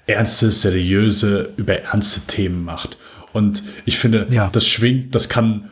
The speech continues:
Speaker 1: sehr positiv mitschwingen. Hier ist es auch noch so eine Sache, die für mich ein bisschen negativ mitschwingt, muss ich gestehen. Und
Speaker 2: Mhm.
Speaker 1: das, das ist vielleicht auch noch so eine Sache, die dann noch mal so dazu beiträgt, wo ich denke, okay, ja, es ist ein, ein etwas bedeutungsschwangerer Film,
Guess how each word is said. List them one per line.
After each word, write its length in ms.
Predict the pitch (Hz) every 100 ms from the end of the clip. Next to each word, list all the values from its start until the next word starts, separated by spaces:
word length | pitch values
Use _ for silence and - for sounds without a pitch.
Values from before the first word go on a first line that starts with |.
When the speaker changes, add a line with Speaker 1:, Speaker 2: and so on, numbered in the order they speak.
| - -
Speaker 1:
sehr 180 | 120
positiv 480 | 104 160 165 202 -
mitschwingen. 580 | 165 - - 160 160 151 - - -
Hier 680 | - - 151 147 139 -
ist 180 | 127 -
es 100 | -
auch 100 | 120
noch 120 | 117 113
so 120 | 117
eine 120 | 113
Sache, 560 | 107 107 - 107 104 - - 113
die 80 |
für 100 | 107
mich 160 | 104 101
ein 80 | 95
bisschen 340 | 95 - 95
negativ 480 | 87 90 87 - -
mitschwingt, 420 | 78 - - -
muss 180 | 87 85
ich 100 | -
gestehen. 440 | - - 82 82 - 90
Und 120 | 127
Speaker 2:
Mhm. 260 | 120 110 113
Speaker 1:
das, 340 | 110 - -
das 140 | 120 107
ist 80 | 92
vielleicht 240 | 107 95
auch 80 | 104
noch 120 | 101
so 140 | -
eine 220 | 82 98 92
Sache, 300 | 90 - 87 -
die 120 | 104
dann 160 | 101 98
noch 200 | 92 -
mal 120 | 92
so 160 | 92 92
dazu 300 | 87 - 87
beiträgt, 380 | 87 90 92 -
wo 100 | 87
ich 100 | -
denke, 220 | 87 -
okay, 300 | - - 82
ja, 220 | 82 85 87
es 140 | -
ist 100 | -
ein, 160 | 87 87 - - -
ein 200 | 87 85 - - _ _ _ _ -
etwas 280 | 113 117 -
bedeutungsschwangerer 960 | - 131 143 143 127 - 123 113 107
Film, 400 | - 156 147